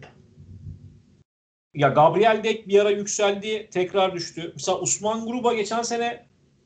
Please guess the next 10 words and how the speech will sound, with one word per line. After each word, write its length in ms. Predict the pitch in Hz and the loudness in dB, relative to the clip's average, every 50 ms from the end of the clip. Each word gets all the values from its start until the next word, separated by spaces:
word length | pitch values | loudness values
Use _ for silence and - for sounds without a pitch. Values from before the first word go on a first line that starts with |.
| _ - | _ -6
e, 300 | 143 139 143 143 147 147 | -2 0 0 0 -2 -4
potansiyel 580 | - 165 160 - 185 202 208 202 - 233 233 233 | -6 -6 0 4 4 4 4 4 0 -2 -2 -2
olabileceğini 640 | 220 226 226 208 208 220 214 202 226 226 233 247 240 | 0 -2 -2 -4 -4 -8 -8 -4 -2 -2 -2 -2 -2
göstermişti 880 | 233 208 - - - 202 180 175 175 170 160 - - - 170 160 151 | -4 -4 -4 -2 2 2 2 2 2 -2 -4 -6 -8 -6 -8 -4 -2
dönem 320 | 160 160 175 180 185 185 170 | 0 0 2 2 0 0 -2
dönem 280 | 165 160 160 151 151 | -2 -2 -4 -4 -4
bize. 360 | 147 139 165 196 220 233 - _ _ - | -6 -4 -4 -4 -6 -6 -8 _ _ -12
Usman 440 | 175 143 - - 196 190 196 202 196 | -10 -8 -8 -2 -2 0 0 2 2
Gruba'dan 460 | 202 208 208 208 196 196 190 185 175 | 2 2 4 4 4 4 2 2 2
da, 200 | 170 175 180 | 0 -2 -2